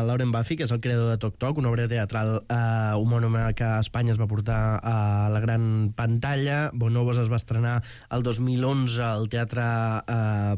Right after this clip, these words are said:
Palais Royal de París. Eh, va tenir molt d'èxit. Vosaltres la feu per primera vegada en aquesta versió catalana. De fet, no per primera vegada en català. Per primera vegada en català i per primera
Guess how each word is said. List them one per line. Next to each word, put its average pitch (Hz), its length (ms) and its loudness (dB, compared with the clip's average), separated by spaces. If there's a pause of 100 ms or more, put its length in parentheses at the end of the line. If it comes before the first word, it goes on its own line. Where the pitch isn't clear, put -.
Palais 120 320 -2
Royal 120 300 0
de 110 100 0
París. 175 460 -2 (500)
Eh, 123 320 0
va 123 140 -2
tenir 135 240 0
molt 127 400 2
d'èxit. 165 560 -2 (320)
Vosaltres 127 420 -2
la 131 80 -2
feu 131 160 -2
per 127 160 -4
primera 135 480 0
vegada 113 540 0 (400)
en 120 260 -2
aquesta 117 300 -2
versió 120 640 0
catalana. 120 540 -2 (480)
De 120 100 -4
fet, 143 220 -4
no 135 160 0
per 170 160 -4
primera 123 320 -2
vegada 113 260 0
en 104 80 -2
català. 104 380 -4 (260)
Per 113 140 -4
primera 113 280 0
vegada 131 440 -2
en 117 100 -4
català 110 320 -2
i 175 40 -2
per 147 120 -2
primera 120 300 0